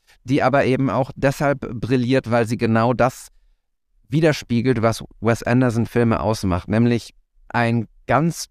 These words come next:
bestimmtes Filmmaking, ein ganz bestimmtes Storytelling, aber vor allem einen ganz bestimmten Look. Wes Anderson ist ein,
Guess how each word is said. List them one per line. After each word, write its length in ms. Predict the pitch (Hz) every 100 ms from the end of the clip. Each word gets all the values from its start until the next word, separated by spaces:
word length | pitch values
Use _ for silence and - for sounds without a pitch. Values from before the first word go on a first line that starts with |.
| -
bestimmtes 800 | 127 - 135 131 131 - - - _ _ _ _ _ _ _ _
Filmmaking, 920 | _ 143 151 143 127 120 123 131 131
ein 140 | 95 120
ganz 180 | 127
bestimmtes 400 | - - 127 113
Storytelling, 680 | - 120 127 147 - 131 127
aber 200 | 101 113
vor 180 | - 123
allem 220 | 98 127
einen 160 | 107 113
ganz 200 | 117 120
bestimmten 460 | 110 - 123 107
Look. 240 | 101 117 - _ _ _ _ _ _
Wes 240 | - 113 113
Anderson 380 | 147 170 143
ist 160 | 139 -
ein, 300 | 143 135 135